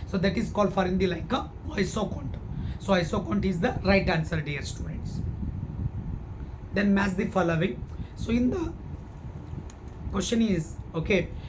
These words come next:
microeconomics. Okay, this is the one of the question we have the adapt, so updated. Okay, so this one questions we have changed in. ಮೈಕ್ರೋ ಎಕನಾಮಿಕ್ಸ್ ಅಂತ ಕೇಳಿದ್ದೀನಿ, ಸೂಕ್ಷ್ಮ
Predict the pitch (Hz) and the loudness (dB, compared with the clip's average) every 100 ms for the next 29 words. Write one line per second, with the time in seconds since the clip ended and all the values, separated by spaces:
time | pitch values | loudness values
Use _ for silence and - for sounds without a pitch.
0 | - 208 226 - 269 254 - 214 190 185 | 0 4 4 4 6 6 4 2 4 2
1 | 180 - 175 160 208 165 165 - 240 190 | 0 -4 -4 2 4 4 0 0 0 2
2 | 226 190 185 190 175 185 180 165 233 202 | 4 4 4 2 2 2 0 0 2 4
3 | 185 165 170 - - - 175 170 - - | 4 4 2 -2 -2 0 2 2 0 -6
4 | - - - 208 156 180 - 147 131 - | -8 -6 2 4 4 4 2 0 -2 -4
5 | 147 - 170 - - - - 185 196 196 | -6 0 0 0 -4 -10 -2 0 0 0
6 | 190 202 190 185 233 226 - - 185 165 | 2 2 4 2 2 0 -2 -2 2 6
7 | 165 175 - 214 175 156 - - - - | 4 4 0 2 4 2 0 -2 -4 -4
8 | - 185 185 - 220 208 202 202 196 180 | -2 2 2 2 0 2 2 2 2 -2
9 | 160 196 185 165 151 156 202 - - - | -2 0 2 2 2 2 2 0 -6 -12
10 | - 247 - 196 | -2 0 0 2